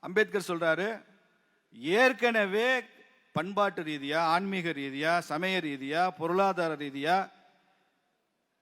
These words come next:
பாரம்பரிய ரீதியா இணைந்திருக்கிற ஒரு தேசத்தை நாம அரசியல் ரீதியாக ஒன்றிணைக்கிறோம், அவ்வளவுதான். இது இன்டகிரேஷன் தான், இது யூனிஃபிகேஷன் இல்ல" என்ற வார்த்தையை பயன்படுத்தியவர்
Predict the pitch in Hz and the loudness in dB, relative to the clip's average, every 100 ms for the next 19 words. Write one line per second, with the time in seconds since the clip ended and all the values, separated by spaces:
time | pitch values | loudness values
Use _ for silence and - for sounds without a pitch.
0 | _ _ _ _ _ - 165 226 240 233 | _ _ _ _ _ 6 10 10 8 2
1 | 226 208 214 202 214 190 214 226 226 220 | 2 2 0 0 0 0 -2 -2 -2 -2
2 | 220 214 185 170 180 175 170 220 240 135 | -2 -2 -2 -2 -2 -2 -4 -2 -2 -6
3 | - _ _ _ _ - 139 156 156 135 | -14 _ _ _ _ -4 0 2 2 4
4 | 185 196 226 226 214 208 202 202 202 220 | 4 2 4 4 4 0 0 4 6 6
5 | 233 190 190 185 175 170 151 160 165 160 | 6 2 0 -2 -2 -2 -2 0 0 2
6 | 185 170 156 185 180 190 175 156 156 156 | 0 0 -4 -2 -2 0 0 0 -4 -2
7 | 190 180 165 190 220 190 175 165 156 147 | 0 0 2 2 2 2 4 2 2 2
8 | 151 147 - 139 156 139 156 - 165 156 | 4 4 2 -2 0 4 2 2 -2 -2
9 | 147 151 143 131 131 139 233 | -4 -4 -6 -6 -2 4 2